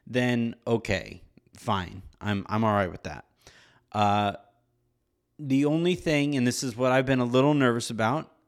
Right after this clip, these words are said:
I've ranged anywhere from nervous to, "I'm not really sure about this," to, "All right, I'm not, I'm not, I'm not feeling it," is, is this notion that the Lakers promised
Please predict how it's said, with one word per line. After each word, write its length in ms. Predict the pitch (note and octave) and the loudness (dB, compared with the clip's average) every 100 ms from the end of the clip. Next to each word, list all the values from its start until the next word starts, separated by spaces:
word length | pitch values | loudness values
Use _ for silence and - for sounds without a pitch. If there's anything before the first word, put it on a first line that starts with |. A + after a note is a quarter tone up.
| - | -10
I've 300 | - C#3+ C#3 | 0 0 2
ranged 420 | E3 F3 B2 A2 C3+ | 2 2 2 -2 -2
anywhere 400 | C3+ D3 C3 B2+ | 0 2 0 0
from 400 | - A2+ A2 A#2 | -2 -2 0 0
nervous 420 | C3+ D3+ D3+ - | 0 0 -4 -6
to, 500 | - C#3 B2 A#2+ A2 _ _ _ _ _ - | -2 2 2 2 -2 _ _ _ _ _ -14
"I'm 280 | - - F3 | -10 -6 -2
not 180 | D#3+ D3 | 0 2
really 240 | D3+ C3+ | 2 2
sure 240 | - E3 | 0 0
about 280 | D3 D3+ D3 | 0 0 0
this," 280 | D3+ C#3 - | 0 0 -4
to, 540 | - C3+ B2 A#2+ G2 _ | 0 2 4 0 -4 _
"All 60 | C3 | 0
right, 180 | G#2+ G2 | 0 2
I'm 120 | G#2 | 0
not, 200 | G#2 G2+ - | 0 -2 -4
I'm 140 | G2 | -2
not, 240 | G2+ F#2 - | -2 -4 -6
I'm 120 | G2+ | -6
not 180 | F#2+ - | -6 -4
feeling 260 | A2 F#2+ | -4 -2
it," 140 | F#2 - _ - - - _ | -6 -10 _ -20 -20 -20 _
is, 580 | - C3+ B2+ B2 A2+ - - | 4 6 6 4 -2 -8 -4
is 480 | B2 A#2 A2+ G2+ - _ _ _ _ | 0 2 0 -4 -14 _ _ _ _
this 260 | C3 C3+ - | -2 0 2
notion 380 | D3 D3+ - D3 | 2 2 0 0
that 140 | C3+ | 0
the 100 | C3 | 0
Lakers 480 | A#2+ A#2+ A#2 A#2+ A2 | 4 4 4 0 0
promised 800 | - B2+ B2 B2 A#2+ - - | -4 0 2 2 0 -2 -8